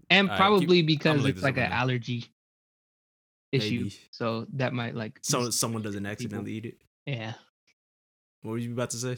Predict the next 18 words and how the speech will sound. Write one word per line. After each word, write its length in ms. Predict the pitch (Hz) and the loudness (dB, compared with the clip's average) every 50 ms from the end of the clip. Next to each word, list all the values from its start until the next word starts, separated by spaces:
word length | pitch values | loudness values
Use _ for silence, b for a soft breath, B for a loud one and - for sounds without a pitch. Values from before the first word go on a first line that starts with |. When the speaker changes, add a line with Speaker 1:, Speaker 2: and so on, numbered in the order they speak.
| - _ _ _ _ _ _ - | -8 _ _ _ _ _ _ -8
Speaker 2:
I'm 100 | 107 104 | -4 -4
looking 220 | 101 101 - 92 87 | -4 -4 -4 -6 -6
it 100 | 85 90 | -6 -6
up 140 | 92 90 | -6 -8
right 160 | 90 87 82 82 | -8 -10 -10 -10
now. 200 | 85 82 85 - _ _ _ _ _ _ _ _ _ _ _ _ _ _ - | -10 -12 -12 -16 _ _ _ _ _ _ _ _ _ _ _ _ _ _ -2
Speaker 1:
Yeah, 280 | 135 - 160 131 127 123 120 - - | 0 0 0 -2 -4 -6 -10 -8 -6
yeah, 180 | 139 127 120 | -4 -4 -4
the 60 | 117 | -4
meaning. 300 | 117 120 123 127 131 135 147 165 - | -4 -4 -4 -4 -4 -6 -8 -6 -4
That's 140 | - 139 - | -4 -4 -2
a 40 | 135 | -4
good, 220 | 123 123 123 117 | -4 -4 -4 -6
uh, 80 | 120 131 - _ _ b b b b b _ _ _ _ | -6 -8 -12 _ _ b b b b b _ _ _ _
that's 100 | - - | -4 -4
a 20 | 143 | -2
good, 280 | 127 131 127 120 117 | 0 0 -2 -2 -4
um, 220 | 117 117 113 113 | -6 -8 -8 -10